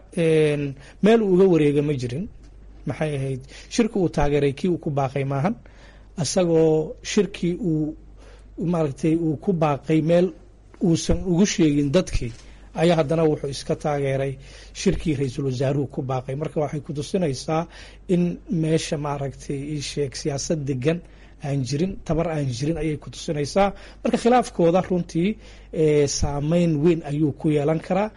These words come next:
Boobka dowlad goboleedyada ka socda ayaa doorashadu saameyn ku yeelan karaa. Guddiyadan la sheegayo waa tool la adeegsanayo. Sideedaba aniga ma qabo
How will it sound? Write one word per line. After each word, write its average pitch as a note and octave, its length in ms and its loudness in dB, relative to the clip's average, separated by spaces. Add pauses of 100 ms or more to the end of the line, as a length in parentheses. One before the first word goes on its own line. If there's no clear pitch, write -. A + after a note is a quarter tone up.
(280)
Boobka E3 640 0
dowlad D3 340 2
goboleedyada D3 440 0
ka - 140 -2
socda D3+ 380 -2
ayaa D#3+ 200 0
doorashadu C3+ 500 -4
saameyn D3+ 440 -4
ku - 120 -6
yeelan E3 260 0
karaa. F3+ 300 0 (500)
Guddiyadan G3+ 680 4
la D#3+ 80 4
sheegayo D#3+ 600 2 (760)
waa D3+ 160 2
tool G#3 320 2
la D3+ 100 -2
adeegsanayo. B2 600 -6 (240)
Sideedaba C#3 500 2
aniga D#3+ 320 -2 (360)
ma F3+ 140 4
qabo C3 260 -2